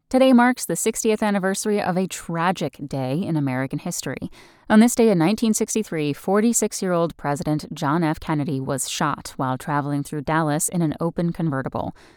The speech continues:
First Lady Jacqueline Kennedy rarely accompanied her husband on political outings, but she was beside him, along with Texas Governor John Connally and his wife, for a ten-mile motorcade through downtown Dallas.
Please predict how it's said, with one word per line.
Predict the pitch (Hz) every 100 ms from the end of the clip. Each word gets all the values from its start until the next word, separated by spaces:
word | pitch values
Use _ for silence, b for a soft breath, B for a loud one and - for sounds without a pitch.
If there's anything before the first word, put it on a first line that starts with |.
| b
First | - 190 170 -
Lady | 175 160
Jacqueline | 151 156 - 165
Kennedy | 156 175 170 180 160
rarely | 160 170 190 196
accompanied | 156 - 185 202 170
her | - 147
husband | 143 - 156
on | 139 131
political | - 156 147 143
outings, | 156 156 160 156 - B B B B
but | 170
she | - 185
was | 196
beside | - 196 127 127
him, | - 135 -
along | 151 143
with | 139 -
Texas | 170 - 180
Governor | - 151 147 147
John | 139 131
Connally | 135 180 175 175 170 -
and | 147
his | 143
wife, | 147 139 139 - -
for | - 165
a | 156
ten-mile | - 196 196 170 156
motorcade | 151 202 190 - 135 135
through | - 147
downtown | 139 135 - 135 135
Dallas. | 131 131 131 -